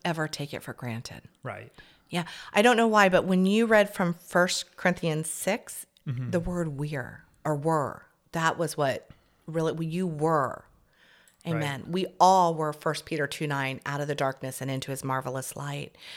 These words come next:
Speaker 1: We're not born Christians, right? So let's talk about that for a minute.
Speaker 2: Yeah, no, it's something I've heard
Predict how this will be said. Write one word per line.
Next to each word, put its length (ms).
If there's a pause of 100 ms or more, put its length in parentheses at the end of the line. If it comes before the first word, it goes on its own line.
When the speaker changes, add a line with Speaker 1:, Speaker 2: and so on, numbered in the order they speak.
(160)
Speaker 1:
We're 80
not 280
born 400
Christians, 640
right? 540
So 240
let's 240
talk 200
about 220
that 200
for 120
a 60
minute. 280
Speaker 2:
Yeah, 280
no, 180
it's 80
something 240
I've 140
heard 400